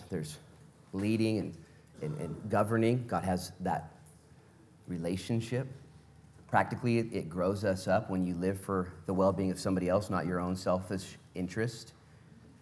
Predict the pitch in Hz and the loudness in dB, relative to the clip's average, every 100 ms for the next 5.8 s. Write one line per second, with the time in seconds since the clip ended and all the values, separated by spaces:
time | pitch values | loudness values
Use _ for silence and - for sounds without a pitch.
0 | - 110 131 160 151 - - - 73 - | 2 6 6 6 -2 -4 -6 -4 -6 -8
1 | - - - - - - 107 113 135 151 | -12 -20 -20 -20 -20 0 2 6 6 6
2 | - 95 98 92 107 98 85 87 95 104 | 4 2 0 -2 2 4 6 4 4 4
3 | 104 101 113 104 151 - - - - - | 4 2 2 0 -2 -8 -16 -20 -18 -2
4 | 92 110 120 135 131 123 92 110 117 120 | 4 6 6 6 6 4 0 2 4 4
5 | 107 - 101 104 110 127 147 | 2 0 0 2 2 0 -2